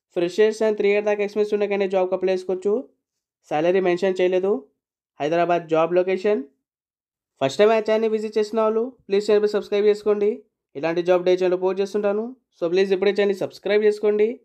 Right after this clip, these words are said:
అలాగే మా ఛానల్కి సంబంధించిన Telegram గ్రూప్ డిస్క్రిప్షన్ పై అండి, వెళ్ళి జాయిన్ అవ్వండి. Roles and responsibilities వచ్చేసి solving client queries via phone and email, inbound call management.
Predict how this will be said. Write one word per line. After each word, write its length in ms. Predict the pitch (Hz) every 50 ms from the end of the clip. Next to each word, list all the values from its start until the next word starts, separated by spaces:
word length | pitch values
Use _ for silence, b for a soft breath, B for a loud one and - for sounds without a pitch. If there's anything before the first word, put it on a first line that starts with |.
| _ _ _ _ _ _ _ _ -
అలాగే 240 | 139 170 190 208 208 214
మా 60 | 214 214
ఛానల్కి 260 | 214 208 214 214 220 226
సంబంధించిన 340 | 214 214 214 220 220 220 214 208
Telegram 300 | 208 208 202 208 214 214 208
గ్రూప్ 160 | 214 214 202
డిస్క్రిప్షన్ 340 | 208 208 214 208 208 214 208 208
పై 60 | 208 208 208 202
అండి, 180 | 208 208 214 247 262 - _ _ _ _ _ _ - 143
వెళ్ళి 200 | 156 180 196 190 180 185
జాయిన్ 260 | 175 185 190 202 202
అవ్వండి. 280 | 196 196 196 202 196 214 247 262 - _ _ _ _ _ _ _ _ _ _ _ _ _ _ _ _ _ _ -
Roles 280 | 139 147 180 208 208 208 240
and 100 | 240 233 226
responsibilities 540 | 220 220 220 233 226 226 233 233 226 226 -
వచ్చేసి 360 | 220 214 - 220 214 220 226 233 247 262 - _ _ _ _ _ _ _ _ -
solving 300 | 165 180 196 214 220 208
client 240 | - 190 190 202 214 208
queries 340 | 214 214 214 214 220 240 233 - _ _ 160
via 140 | 165 175 180 180
phone 240 | - 202 202 208 214 214 - 185
and 100 | 185 190 190
email, 260 | 190 190 202 202 214 233 277 - _ _ _ _ _ _ _ _ _ _ _ _
inbound 400 | - 139 165 175 185 208 214 208 208 202
call 140 | 202 202 202 208
management. 500 | 202 196 202 208 202 196 196 202 208 220